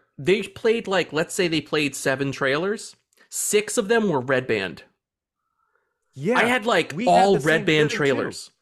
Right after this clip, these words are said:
Speaker 1: It was, like, the trailer for Strays, the trailer for Evil Dead Rise, the trailer for Scream Six. Um, it was all Red Band trailers. I've never
Speaker 2: Yeah.
Speaker 1: been to a movie before where it's basically all Red Band.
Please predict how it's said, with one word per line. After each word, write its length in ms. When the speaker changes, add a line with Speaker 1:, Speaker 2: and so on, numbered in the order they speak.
Speaker 1:
It 180
was, 280
like, 240
the 80
trailer 340
for 480
Strays, 800
the 80
trailer 320
for 160
Evil 240
Dead 240
Rise, 560
the 80
trailer 380
for 100
Scream 380
Six. 640
Um, 600
it 100
was 160
all 220
Red 240
Band 240
trailers. 420
I've 160
never 360
Speaker 2:
Yeah. 80
Speaker 1:
been 200
to 140
a 60
movie 300
before 360
where 180
it's 140
basically 720
all 320
Red 240
Band. 340